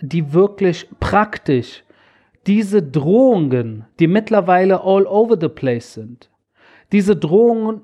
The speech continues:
in die Wirklichkeit übersetzen wollen und losziehen mit ihren Messern, wo auch immer, ob in Zürich, in Paris oder in San Diego.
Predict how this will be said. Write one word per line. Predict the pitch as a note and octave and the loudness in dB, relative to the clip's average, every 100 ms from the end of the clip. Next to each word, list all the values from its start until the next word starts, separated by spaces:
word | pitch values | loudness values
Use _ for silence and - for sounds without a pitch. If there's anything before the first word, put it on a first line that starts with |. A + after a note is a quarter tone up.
| - | -4
in | G3+ G#3 | -2 0
die | G3+ E3 D3+ | -2 -4 0
Wirklichkeit | G3 G#3+ G#3+ D3 - - A#2+ A2+ - - _ _ _ | 0 0 -4 -6 -8 -10 -8 -8 -12 -20 _ _ _
übersetzen | D#3+ C3+ A#2 B2 A#2+ - A#2 G#2+ | -2 0 0 -2 -4 -10 -12 -12
wollen | G#2+ G#2+ A2 - - | -12 -14 -18 -6 0
und | G#3 A#3 - _ | 0 0 -8 _
losziehen | D#3 F#3 G3+ G3 - - B2+ A#2 G#2+ A2 _ _ _ - | 0 2 2 -2 -16 -12 -8 -6 -8 -14 _ _ _ -2
mit | F#3 G3+ | -2 -2
ihren | G3 F#3+ F#3 | -2 -2 0
Messern, | F#3+ G3 - C3 G#2+ A2+ _ _ _ _ _ | 0 -2 -4 -6 -8 -16 _ _ _ _ _
wo | C#3 E3+ A#3 | -2 2 2
auch | G#3+ G3+ | 2 0
immer, | A3+ G3+ D3 A2+ A2 _ _ | 0 2 0 -4 -10 _ _
ob | E3+ E3 | -6 -4
in | D3 | -4
Zürich, | B2 - A#3 G#3+ G#3 G#3 - _ _ | -6 -4 -2 2 0 0 -8 _ _
in | - D3 C#3 | -4 -4 0
Paris | D3+ C#3 G#3 G#3 - - _ _ - | -2 0 -2 -4 -10 -20 _ _ -6
oder | E3 F3+ | 0 0
in | E3 | 0
San | D#3+ D3 C3+ | -2 -4 -2
Diego. | C3+ F3+ G3 F#3+ F3 E3+ | 2 2 2 0 0 -4